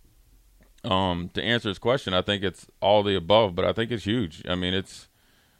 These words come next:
it's, um, <clears throat> you know, it's a very unique thing to where, you know, you, it's a different animal, um, versus obviously than when I grew up playing, um, because kids have so many options. I mean, I was just talking to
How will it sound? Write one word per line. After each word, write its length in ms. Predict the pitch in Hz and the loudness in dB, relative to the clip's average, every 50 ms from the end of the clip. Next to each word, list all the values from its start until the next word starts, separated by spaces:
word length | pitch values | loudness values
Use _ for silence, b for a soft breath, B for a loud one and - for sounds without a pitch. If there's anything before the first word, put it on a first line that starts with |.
| b b b _ | b b b _
it's, 300 | - 87 95 - - - | -2 -2 -2 -2 -2 -2
um, 560 | 95 95 92 90 90 92 92 92 95 95 - - _ _ _ _ _ - | 0 2 4 4 4 2 0 -2 -4 -8 -12 -16 _ _ _ _ _ -12
<clears throat> 120 | 123 - | -10 -10
you 280 | 120 117 101 92 90 76 - _ _ _ - - _ _ _ _ _ _ _ _ _ _ _ _ _ - 104 | -8 -8 -8 -8 -8 -10 -12 _ _ _ -20 -20 _ _ _ _ _ _ _ _ _ _ _ _ _ -6 -2
know, 120 | 104 101 95 | 0 0 0
it's 100 | 95 - | 0 -2
a 60 | 95 | 0
very 260 | 87 107 110 110 110 | 2 4 4 6 4
unique 380 | 110 110 110 104 107 104 92 - | 2 0 -2 -2 -2 -2 -4 -2
thing 320 | - 107 107 107 104 98 | 0 0 0 0 -2 -4
to 120 | - - 95 | -4 -4 -2
where, 440 | 95 95 90 90 90 90 85 87 b b b b b b b b b b b - | 0 2 2 2 2 2 0 -4 b b b b b b b b b b b -12
you 140 | - 87 90 | -6 -4 -2
know, 80 | 90 | -2
you, 340 | 90 92 92 90 90 90 - - _ _ _ _ _ _ | 0 -2 -2 -4 -4 -6 -8 -10 _ _ _ _ _ _
it's 200 | - 90 92 - | -8 -8 -6 -6
a 60 | 117 85 | -6 0
different 360 | 82 107 107 98 107 98 92 | 2 2 2 2 2 0 0
animal, 600 | 95 98 101 98 101 98 95 98 98 90 - _ _ - - | 2 2 0 0 0 0 0 0 -2 -4 -6 _ _ -8 -4
um, 680 | 92 87 85 87 87 87 - - - - - - - - _ _ _ _ _ _ _ _ _ _ | -4 -2 -2 -2 -2 -4 -6 -6 -8 -10 -14 -16 -20 -20 _ _ _ _ _ _ _ _ _ _
versus 340 | - 87 98 98 92 92 90 | -4 -2 -2 -2 -2 -2 0
obviously 340 | 92 95 95 92 90 98 92 | 0 2 0 0 -2 -4 -2
than 220 | 90 90 87 87 | -2 -2 -2 -2
when 120 | 87 87 90 | -2 -2 0
I 160 | 90 92 92 | 0 0 0
grew 240 | 87 92 92 92 92 | 0 0 0 0 0
up 80 | 90 | -2
playing, 420 | - 95 92 92 95 98 107 110 - - _ - | -2 -4 -4 -4 -4 -6 -8 -12 -16 -14 _ -8
um, 500 | 90 90 90 87 87 85 87 92 92 - - _ _ - | -6 -4 -4 -4 -4 -4 -6 -8 -10 -14 -18 _ _ -20
because 300 | - - - 101 95 82 | -18 -10 -6 -6 -6 -4
kids 200 | - 107 101 95 | -4 -4 -2 0
have 160 | - 92 92 90 | 0 0 0 0
so 120 | - 98 | -2 -4
many 160 | 92 90 85 | -4 -2 -2
options. 420 | 85 87 90 95 - - 101 110 98 | 0 0 0 0 -2 -6 -8 -6 -4
I 100 | 95 92 | -4 -2
mean, 240 | 92 92 90 87 | -2 -2 -2 -2
I 60 | 90 92 | -2 -2
was 120 | 95 92 | -2 -4
just 120 | 95 90 | -6 -4
talking 320 | - 95 95 95 - 92 87 | -2 0 0 0 -2 -6 -8
to 300 | - 98 92 92 90 90 | -6 -4 -4 -4 -4 -6